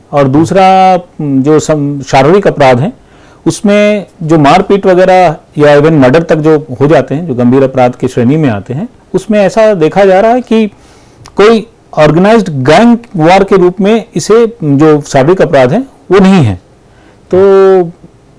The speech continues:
मैं ये तो नहीं कहूँगा कि मिनी मुंबई अपराध की जगत में बन गया है। हाँ, commercially ये मिनी मुंबई जरूर बन गया है।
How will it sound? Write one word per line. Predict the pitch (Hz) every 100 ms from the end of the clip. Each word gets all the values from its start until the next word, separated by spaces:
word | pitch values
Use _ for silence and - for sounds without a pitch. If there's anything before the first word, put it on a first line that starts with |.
| - - 165
मैं | 170
ये | 170 190
तो | 220
नहीं | 202 208
कहूँगा | 185 190 180
कि | 185
मिनी | 165 160 180
मुंबई | 170 160 170
अपराध | 165 135 135 143
की | - 190
जगत | 147 139
में | 139
बन | 123 113
गया | 135
है। | 143
हाँ, | 233 -
commercially | 139 165 180 254 254
ये | 226
मिनी | 180 170
मुंबई | 156 143
जरूर | 117 95
बन | 92 87
गया | 90
है। | -